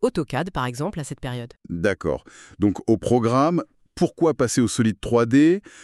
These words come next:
Speaker 2: comment les visualiser, euh, comment créer les formes de base, puis comment les combiner pour faire des trucs plus complexes. Et à la fin, ben, à quoi ça servait tout ça concrètement ? Allez, on y va, on plonge là-dedans.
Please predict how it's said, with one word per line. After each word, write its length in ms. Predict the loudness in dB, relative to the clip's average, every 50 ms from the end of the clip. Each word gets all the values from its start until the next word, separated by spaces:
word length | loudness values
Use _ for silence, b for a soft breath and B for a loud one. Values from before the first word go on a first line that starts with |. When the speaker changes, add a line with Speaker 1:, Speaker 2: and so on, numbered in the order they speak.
| B B B B B _ 0
Speaker 2:
comment 340 | 2 4 6 6 6 4 4
les 120 | 2 2
visualiser, 840 | 0 0 -2 0 2 2 2 2 2 2 2 2 4 4 2 2 -2 b b b b b b b -6 -2
euh, 460 | 0 0 0 0 0 0 -2 -2 -4 _
comment 280 | 0 2 4 4 4 2
créer 540 | 0 -2 -4 -2 2 2 4 4 4 4 4
les 140 | 2 0 0
formes 280 | 0 0 0 2 2
de 120 | 2 2 2
base, 420 | 4 4 4 2 0 -2 -4 -8 -10 b b b b b b b b b b -10
puis 240 | -2 0 0 0 0
comment 300 | 2 4 4 6 6 4
les 120 | 4 2
combiner 460 | 2 2 2 4 6 6 6 6 4
pour 220 | 2 2 -2 -2 2
faire 160 | 2 2 4
des 120 | 4 2
trucs 200 | 0 0 -4 -4
plus 140 | -2 -4 -4
complexes. 560 | 0 0 0 0 2 0 0 0 -2 -10 -12 -14 b b b b b
Et 100 | b 2
à 40 | 4
la 120 | 4 2 0
fin, 260 | 0 0 2 2 2
ben, 280 | 2 2 2 0 -2 -4 -4
à 100 | -4 -4
quoi 180 | 0 0 0 0
ça 160 | 0 -2 -2
servait 320 | 0 0 2 2 2 0
tout 140 | 0 -2 -4
ça 180 | -2 -2 -2 0
concrètement ? 640 | 0 -2 -2 0 0 0 0 2 2 2 2 0 -4 b b b b b b b
Allez, 200 | 0 0 2 2
on 120 | 4 4 4
y 100 | 4 4
va, 160 | 4 2 2 2
on 140 | 0 0 0
plonge 300 | 4 4 4 4 4 4
là-dedans. 360 | 2 2 2 2 0 0 -2